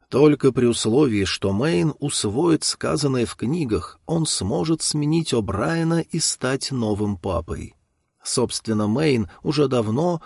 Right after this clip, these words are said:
выучил эти книги наизусть.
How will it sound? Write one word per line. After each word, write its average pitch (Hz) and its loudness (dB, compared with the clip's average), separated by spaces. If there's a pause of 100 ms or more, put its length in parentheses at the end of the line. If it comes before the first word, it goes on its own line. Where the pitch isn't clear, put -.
выучил 160 0
эти 160 -2
книги 139 -2
наизусть. 120 -4